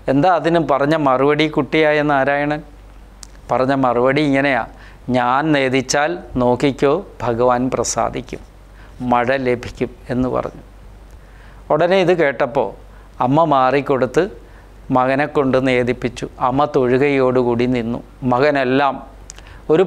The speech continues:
പൂജാരിയുടെ ഭാവനാശക്തിത്വം എല്ലാം ഉള്ളിൽ ഉൾക്കൊണ്ടുകൊണ്ട് ആ നേദിക്കുന്ന കണ്ടാൽ തന്നെ ആർക്കും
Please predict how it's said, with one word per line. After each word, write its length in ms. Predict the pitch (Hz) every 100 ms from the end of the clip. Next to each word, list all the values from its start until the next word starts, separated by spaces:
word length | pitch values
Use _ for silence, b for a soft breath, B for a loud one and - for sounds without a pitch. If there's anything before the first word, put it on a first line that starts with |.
| 185
പൂജാരിയുടെ 800 | 156 170 185 180 180 180 175 160 - - - -
ഭാവനാശക്തിത്വം 1120 | 123 123 147 151 147 135 143 - 139 147 131
എല്ലാം 300 | 123 135 139 131
ഉള്ളിൽ 260 | 127 135 139 131 B B B
ഉൾക്കൊണ്ടുകൊണ്ട് 720 | 135 127 180 160 170 160 151
ആ 120 | 147 135
നേദിക്കുന്ന 640 | 135 131 131 135 165 165
കണ്ടാൽ 320 | 156 131 135 127
തന്നെ 180 | 135 131
ആർക്കും 380 | 120 123 123